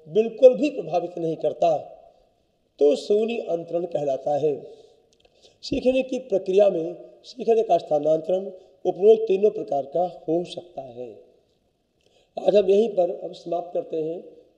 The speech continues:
आज के अधिगम के बारे में। हम संक्षेप में फिर से कह सकते हैं कि अधिगम क्या है, इसका अर्थ क्या है, इसकी परिभाषाएं क्या हैं, ये कितने प्रकार का होता है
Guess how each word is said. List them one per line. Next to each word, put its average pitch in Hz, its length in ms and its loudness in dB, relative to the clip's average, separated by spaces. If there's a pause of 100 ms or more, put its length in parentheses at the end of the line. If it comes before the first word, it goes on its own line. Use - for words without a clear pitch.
आज 165 240 -6
के 165 160 -4 (540)
अधिगम 170 300 -4
के 175 140 -8
बारे 147 260 -4
में। 156 280 -10 (520)
हम 139 180 -8
संक्षेप 156 380 -4
में 151 100 -10
फिर 180 160 -8
से 180 120 -10
कह 165 100 -6
सकते 156 300 -10
हैं 151 260 -4 (340)
कि 156 60 -4
अधिगम 147 320 -4 (460)
क्या 160 140 -4
है, 160 440 -6 (520)
इसका 151 240 -6 (120)
अर्थ 156 240 -4
क्या 156 200 -4
है, 151 400 -6 (440)
इसकी 160 200 -14
परिभाषाएं 151 680 -4
क्या 160 200 -6
हैं, 156 180 -8 (600)
ये 147 80 -6
कितने 151 340 -8
प्रकार 151 420 -4
का 170 120 -2
होता 160 360 -2
है 156 200 -6